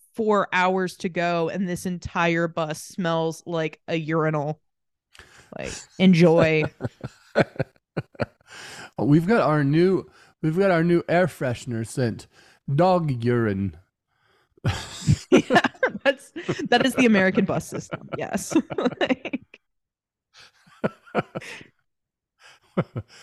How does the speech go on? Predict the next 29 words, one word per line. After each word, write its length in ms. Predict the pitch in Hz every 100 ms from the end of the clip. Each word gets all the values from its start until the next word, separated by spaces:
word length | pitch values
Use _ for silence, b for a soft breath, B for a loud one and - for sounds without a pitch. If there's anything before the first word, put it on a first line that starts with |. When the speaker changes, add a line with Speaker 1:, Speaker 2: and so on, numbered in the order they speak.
| B
Speaker 2:
We've 240 | - 196 160
deployed 440 | 156 - 190 180
it 140 | 165 160
specially 500 | - 214 - 170 160
for 200 | 165 143
you. 500 | 147 127 92 98 - _ _ _ b b
Speaker 1:
We, 180 | 233 262 -
and 180 | 302
we've 200 | 285 320
also 400 | 370 339 - 262
improved 480 | 269 294 - 349 -
the 80 | 247
seats 400 | - 294 208 -
so 120 | 240
that 180 | 220 233
they 180 | 269 269
are 160 | 262 294 _ _
four 340 | 370 359 320
inches 460 | 269 349 - 339 285
narrower, 800 | 349 339 339 240 190 165 185 240 _
right 360 | 254 349 339 311 277
where 220 | 294 254
you 220 | 254 247
would 140 | 240 240
hi-, 240 | 240 160 117
Speaker 2:
<laughs> 60 |
Speaker 1:
put 160 | - 254
your 140 | 254
hips. 400 | 269 220 - -